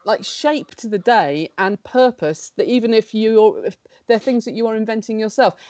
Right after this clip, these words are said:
And the third thing is keep talking to people. So exactly like Helen was saying, there are lots, there are lots of really good things that you can use now. So video chats like this, that wouldn't really have been possible. If this had been ten years ago, we would really have been in a hole.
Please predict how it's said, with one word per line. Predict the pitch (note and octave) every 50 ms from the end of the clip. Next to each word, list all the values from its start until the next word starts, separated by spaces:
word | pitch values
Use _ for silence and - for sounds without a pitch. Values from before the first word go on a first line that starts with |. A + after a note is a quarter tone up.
| - - -
And | B3+ B3 B3+
the | C4+
third | B3+ - - D4+ D4+ D4+ D#4 - D#4
thing | - G3 E3 D3+ D3+ E3+ G3 - _ _ _ _ -
is | A3 G3+ -
keep | _ - - B3 A#3+ B3 - - - _
talking | - - A#3 A3 G#3 - G#3+ G3+
to | - F#3
people. | - - F3+ F3 F3 - F3+ E3+ E3
So | - A#3 A3+ A#3 A#3
exactly | - A#3 G#3 - - B3+ A3+ B3 C4+
like | C4 B3 - G#3
Helen | A#3 A#3 A3 G#3+
was | G#3 G#3 -
saying, | - A#3+ G#3+ G3 F#3+
there | G3 G#3 A3
are | A3 A3
lots, | A3+ A#3 A#3 A#3+ - - - - _ - _ _ _ -
there | A#3 A#3
are | A#3
lots | B3+ C4 - - -
of | A3+ A3+
really | A#3 B3+ B3+ A#3+ A3+
good | G#3+ - A#3 G3
things | - A3+ G#3 G3 F3+
that | -
you | G3+ G3+
can | - G#3+ G#3+ G#3+ G#3
use | A3+ A#3 A#3+ G#3+ -
now. | F3+ F3
So | D#3+ - F#3+
video | F#3+ B3 B3+ B3 B3 A3 F3
chats | F3+ - - G3 - - - G3
like | F#3+ F#3 - -
this, | G3+ F3+ C#3 D3+ - - _ _ _ _ _ _ _ _ -
that | C4+ D4
wouldn't | E4+ G4+ G4 -
really | C4 D4 C4+
have | A#3+ A3+
been | - A3+ A3
possible. | - E4 E4 - B3+
If | G#3+ D4
this | E4+ E4+
had | G#4 G#4
been | G4 D#4
ten | C#4+ - C4 C#4+ C4+ B3+
years | B3+ C#4 D4 D4+ C#4 B3
ago, | - - F3+ D3+
we | D#3 G3+
would | A#3 B3+ B3 A#3+
really | C4 C#4+ C#4+ C4
have | A#3 G#3+ -
been | A#3+ A3+ A3
in | G#3 G#3
a | G3 G3
hole. | F3 - - D4+ C#4+ A3 D#3 C#3 C3+ D3